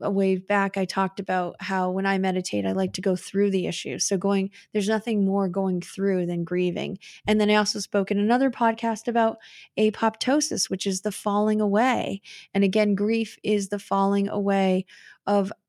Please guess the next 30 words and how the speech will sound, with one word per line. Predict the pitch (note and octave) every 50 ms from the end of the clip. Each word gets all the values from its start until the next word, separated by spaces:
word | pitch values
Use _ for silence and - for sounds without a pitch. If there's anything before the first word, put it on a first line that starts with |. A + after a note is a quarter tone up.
| _ -
one | G3+ G3+ F#3+ G3 G3+ G3+ G#3 G#3+ G#3+ A3 A#3 A#3+ A#3+ B3 - _ _ _ _ -
state | - - - - - G#3 G3+ G3 G3 - _ -
of | - F#3+ F#3+
reality | F#3+ F#3+ F#3+ F#3+ F#3 F#3 F#3 F3+ F3+ F#3 F#3 F#3
where | F#3+ G3 F#3 F3+
our | F#3 F#3 F#3
loved | F#3 F#3 F#3+ F#3+ F#3
one | G3 G3 F#3+ F#3
is | F3+ F#3 -
with | G3 F#3 F3+
us | F#3+ F#3 F3+ F#3+ - - - _ - - - _ -
to | - - A3+
another | G#3 G3+ G3+ G#3 G#3+ A3
state | G#3 - - - G3 F#3+ - - - _ _ -
of | - F#3+ F3
reality | F3+ F#3 F#3+ G3 F#3 F#3 F#3+ F#3 F#3
where | F#3 F3+ F#3 F3+ F3+
our | - - G3
loved | F#3+ F#3 G3+ G3 F3+ F#3+
one | F#3 F#3
is | F#3 F3+ F3+
not | F#3 F3+ F3+ -
with | - G3 F3 F3+
us | F#3 - -
in | - F#3
the | F#3
physical | F#3 - F3+ E3+ F#3+ - - F3+
body | F3 - D#3+ - - G3
any | G#3 F#3+ F#3
longer. | F#3+ F3 F3 F3+ F3 F3 F3 -